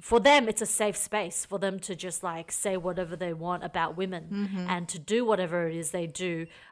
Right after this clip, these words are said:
Speaker 1: um, at the expense of respecting a woman's humanity.
Speaker 2: Yeah, I agree. T-, I totally agree of what you just said.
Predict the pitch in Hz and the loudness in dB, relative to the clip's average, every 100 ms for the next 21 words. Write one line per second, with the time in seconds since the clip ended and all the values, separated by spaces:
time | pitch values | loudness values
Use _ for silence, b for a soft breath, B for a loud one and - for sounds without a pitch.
0 | - 175 170 - 180 180 - 196 175 175 | -4 -4 -4 -2 -2 -2 -6 -10 -8 -8
1 | 175 170 170 165 - - 196 180 - - | -6 -8 -8 -8 -4 -4 -4 -4 -6 -4
2 | 185 180 175 170 160 160 - _ 175 185 | -4 -2 -4 -8 -14 -20 -20 _ -8 -6
3 | - 202 190 214 202 185 170 185 196 185 | -4 -4 -2 -2 0 -2 -2 -2 -2 -4
4 | 190 175 - - - _ _ _ - 226 | -6 -4 -2 -4 -8 _ _ _ -12 -6
5 | 214 202 208 220 254 330 196 160 190 _ | -4 -4 0 0 0 -2 -6 -10 -16 _
6 | _ _ _ 190 190 180 175 165 170 208 | _ _ _ 0 2 4 2 0 0 4
7 | 214 214 240 240 202 208 208 226 240 233 | 6 8 10 8 4 2 6 6 8 6
8 | 190 196 185 175 170 180 170 170 170 165 | 4 4 4 4 4 4 2 -2 -2 -2
9 | 190 170 156 170 | 0 0 0 -2